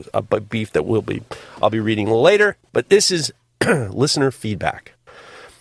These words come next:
Our first listener feedback comes from our friend William McKinney. He goes, "Hey, cuties, I've been playing catch-up, and I'm still six months behind. Life happens.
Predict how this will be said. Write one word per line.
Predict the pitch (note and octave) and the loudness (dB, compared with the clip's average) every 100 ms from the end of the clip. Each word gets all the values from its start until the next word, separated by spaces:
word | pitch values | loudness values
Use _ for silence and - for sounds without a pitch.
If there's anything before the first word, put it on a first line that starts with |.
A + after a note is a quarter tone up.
| - | -6
Our | - | -2
first | - G#3+ G#3+ | 4 4 2
listener | G3+ F3+ F3 | -2 0 0
feedback | G3+ F#3 F3+ | 4 4 4
comes | F#3 C#3+ | 2 0
from | D#3 | 2
our | C#3+ | 2
friend | B2 C#3 C3+ A#2 | 2 2 2 2
William | A2 B2 C3 A2 | 2 2 2 0
McKinney. | G2+ - F#3 G3 G3+ F#3 _ _ _ _ _ _ _ - A#2 | -2 0 2 2 0 -6 _ _ _ _ _ _ _ -8 -6
He | |
goes, | A2+ G2 | -4 -4
"Hey, | - D3 | 0 -2
cuties, | B2+ E3 D3 D3+ B2+ | 0 0 2 2 0
I've | F#2+ | 0
been | G2+ | -2
playing | F#2+ G2+ F#2+ | -2 0 0
catch-up, | - D#3+ - D3 C#3 - | 2 0 2 0 0 -2
and | G2 | -2
I'm | G2 | -2
still | - C3+ | 0 0
six | B2 C#3+ - | 0 -2 -2
months | G2 F#2+ | -4 -4
behind. | - B2+ C3 C3 | -2 2 2 2
Life | F#2+ F#2+ - | 0 -4 0
happens. | A#2+ A#2 A2+ A2 - | 0 0 -2 -4 -6